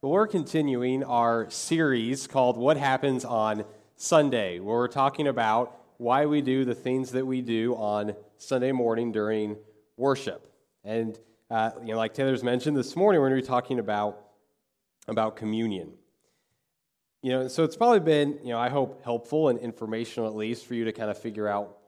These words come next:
why we do these certain things and why we, you know, where they come from and why we do them the way that we do them.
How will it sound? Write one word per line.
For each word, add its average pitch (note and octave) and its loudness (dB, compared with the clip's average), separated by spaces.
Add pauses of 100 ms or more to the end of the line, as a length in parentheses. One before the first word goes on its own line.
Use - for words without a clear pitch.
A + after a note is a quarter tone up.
(120)
why A#2+ -2
we B2 -2
do A#2 -4
these A2+ -4
certain G#2+ -4
things A2+ -6
and B2+ -6
why A#2 0
we, A2+ -4 (440)
you G#2+ -2
know, G#2+ 0
where A#2+ 0
they A2+ -2
come A#2+ -2
from C3 2
and A2+ 0
why A#2 0
we A#2 -2
do A2+ -2
them A2 -4
the A2 -2
way A2+ 0
that A2 -4
we G2+ -6
do D3 2
them. A2+ 2